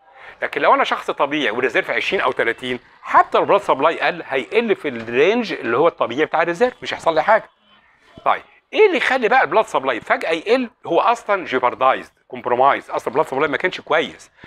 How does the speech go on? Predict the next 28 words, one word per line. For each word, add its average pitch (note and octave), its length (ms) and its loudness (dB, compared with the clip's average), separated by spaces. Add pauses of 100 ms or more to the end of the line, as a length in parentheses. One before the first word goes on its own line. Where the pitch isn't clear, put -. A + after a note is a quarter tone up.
(100)
بس - 140 -12
ما B2 60 0
كانش F3+ 260 -4
باين D3 280 2
في B2+ 60 -6
الظروف C3+ 300 0
العاديه، G2+ 400 0 (360)
تمام؟ G3 340 -2 (360)
في G#3+ 80 -2
نظريتين، A#2+ 560 -4 (440)
لا D#3 220 -2
اما G3+ 140 0
لو G3 140 0
فلو G3+ 240 0
ثيوري، A3 360 0 (240)
لا A#2+ 280 -2
اما D#3+ 300 -2 (280)
امبوليك C3 320 -2
ثيوري. - 280 -12 (640)
اللو G3+ 240 2
فلو B3+ 400 2 (320)
بقى B2 100 -6
فيها - 240 0
زي F3 200 -2
من E3+ 80 -4
الامبوليك، C3 600 -4 (380)
اللو D#3+ 300 0
فلو C4 400 2